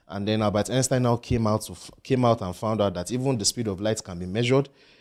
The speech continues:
and the speed of light is even amenable to gravity. Do you understand that? Hence, you know, s-, the, the theory of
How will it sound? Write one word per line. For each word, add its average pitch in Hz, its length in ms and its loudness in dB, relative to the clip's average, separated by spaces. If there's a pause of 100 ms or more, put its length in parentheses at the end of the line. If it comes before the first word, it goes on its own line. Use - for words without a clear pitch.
(280)
and 95 240 -4
the 98 60 -4
speed 120 240 0
of 98 100 2
light 113 220 4
is 101 160 -2
even 113 260 2
amenable 113 540 2
to 92 140 -2
gravity. 95 440 -4 (1300)
Do 90 60 -8
you 113 60 0
understand 98 420 0
that? 82 180 -6 (500)
Hence, 120 480 4
you 87 80 -6
know, 95 140 -4
s-, - 140 2
the, 98 220 -10
the 92 140 -14
theory 110 280 -2
of 90 160 -2